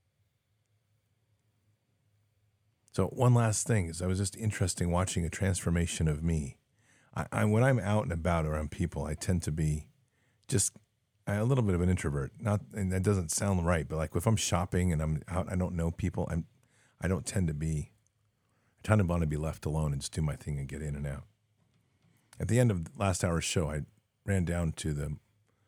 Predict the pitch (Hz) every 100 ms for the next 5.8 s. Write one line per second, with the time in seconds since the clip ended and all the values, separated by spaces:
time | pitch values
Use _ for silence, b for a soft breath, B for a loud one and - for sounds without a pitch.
0 | _ _ _ _ _ 92 90 78 - 85
1 | 78 76 - 95 - 80 73 - _ _
2 | _ _ _ 87 90 85 - 71 - -
3 | _ _ _ _ _ _ 92 85 - -
4 | - 78 69 - - _ _ - - 76
5 | 76 - 117 98 73 - 67 62